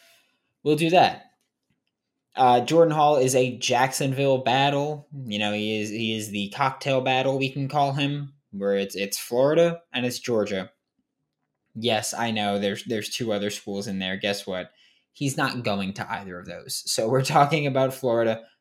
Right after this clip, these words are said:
and Georgia here, and it's Georgia.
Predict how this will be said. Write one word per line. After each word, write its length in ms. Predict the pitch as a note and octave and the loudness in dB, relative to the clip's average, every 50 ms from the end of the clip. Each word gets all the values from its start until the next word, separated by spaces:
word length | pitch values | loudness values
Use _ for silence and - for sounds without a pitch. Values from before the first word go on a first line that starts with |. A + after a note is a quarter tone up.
| _ _ - | _ _ -4
and 280 | C#3 B2+ B2 A#2 A2+ G2+ | -2 0 0 0 -2 -2
Georgia 380 | A#2+ A2+ A#2 A#2+ - A#2 G#2 | 0 0 0 0 0 -2 -4
here, 320 | F#2 G2+ G2 F#2+ F#2 F2+ - | -2 -2 -4 -4 -4 -6 -2
and 480 | G2+ G#2+ A2 A2 A2 G#2+ G#2+ G#2+ G#2 _ _ _ _ _ _ _ _ _ _ _ _ _ _ _ _ _ _ _ _ _ _ _ _ _ _ - | -2 0 0 0 0 -2 -2 -4 -8 _ _ _ _ _ _ _ _ _ _ _ _ _ _ _ _ _ _ _ _ _ _ _ _ _ _ 6
it's 180 | G#3 G3 G3 - | 6 6 6 4
Georgia. 680 | C#3 B2+ - A#2+ A2 A2 A2+ G#2 A#2+ B2+ B2 A#2+ A#2+ | 0 0 0 0 0 0 0 0 2 2 2 2 2